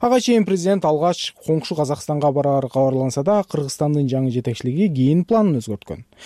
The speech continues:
Андан бери бир айга жакын мезгил ичинде Садыр Жапаровдун администрациясы Москвага сапарга даярдык көрдү. Бул визит камылгасын Бишкектеги орус элчиси менен президент өзү талкуулап, санитардык эрежелерди сактоо үчүн он күн мурун обочолонуп иштөөгө өттү.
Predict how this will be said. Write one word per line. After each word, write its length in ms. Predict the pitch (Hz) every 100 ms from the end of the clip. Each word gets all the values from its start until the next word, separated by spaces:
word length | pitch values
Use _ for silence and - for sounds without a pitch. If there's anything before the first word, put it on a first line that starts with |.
| - -
Андан 280 | 226 254 254
бери 220 | 262 262
бир 240 | 156 180
айга 240 | 214 208 196
жакын 320 | 190 - 175
мезгил 400 | 156 156 147 180
ичинде 480 | 190 185 170 170 165
Садыр 260 | 156 147
Жапаровдун 520 | 147 151 160 156 - 139
администрациясы 800 | 135 127 - 151 170 202 - 233
Москвага 880 | 147 139 160 135 160 185 190 190 170
сапарга 500 | - 127 131 123 156
даярдык 360 | 175 170 131
көрдү. 320 | - 95 - - _ - - - -
Бул 160 | 277
визит 340 | 226 175 170 -
камылгасын 600 | 160 151 156 160 - 180
Бишкектеги 480 | 143 - 139 151 143
орус 420 | 131 139 151 -
элчиси 300 | 151 - -
менен 240 | 143 139 123
президент 460 | 139 139 160 143
өзү 240 | 127 131 165
талкуулап, 640 | 160 156 160 147 143 135
санитардык 640 | - 160 185 180 185 214 196
эрежелерди 520 | 160 147 139 143 127
сактоо 440 | 127 127 - 156 190
үчүн 280 | 214 135 120
он 260 | 131 160 160
күн 200 | 165 175
мурун 200 | 233 277
обочолонуп 720 | 160 160 156 139 135 185 -
иштөөгө 400 | 240 - 170 117
өттү. 240 | - -